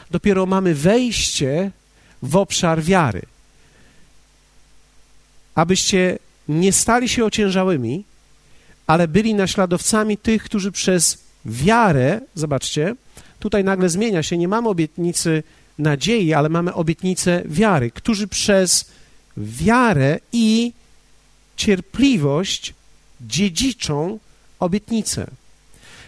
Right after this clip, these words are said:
Chciałbym zwrócić waszą uwagę na to słowo dziedzictwo, dlatego że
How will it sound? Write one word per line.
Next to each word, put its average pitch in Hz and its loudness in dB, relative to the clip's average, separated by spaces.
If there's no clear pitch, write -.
Chciałbym 339 0
zwrócić 247 -4
waszą 208 -2
uwagę 202 0
na 185 -2
to 180 -8
słowo 202 -2
dziedzictwo, 156 -4
dlatego 196 -2
że 185 0